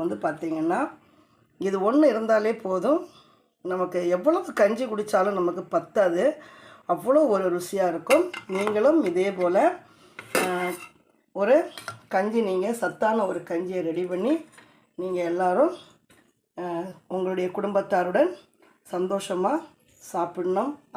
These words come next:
ஆரோக்கியமா இருக்கணும் அப்படின்னு கேட்டுட்டு, இந்த என்னோட வீடியோவை பார்த்த எல்லாருக்குமே, வீடியோ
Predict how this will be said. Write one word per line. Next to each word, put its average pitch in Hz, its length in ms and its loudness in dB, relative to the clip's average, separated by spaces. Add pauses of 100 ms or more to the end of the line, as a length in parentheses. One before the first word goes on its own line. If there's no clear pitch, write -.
ஆரோக்கியமா 185 500 0 (100)
இருக்கணும் 170 460 -4
அப்படின்னு 175 300 -4 (100)
கேட்டுட்டு, 185 360 4 (1600)
இந்த 233 160 2 (200)
என்னோட 208 200 2 (180)
வீடியோவை 254 440 4
பார்த்த 185 260 2 (100)
எல்லாருக்குமே, 196 580 2 (320)
வீடியோ 214 260 0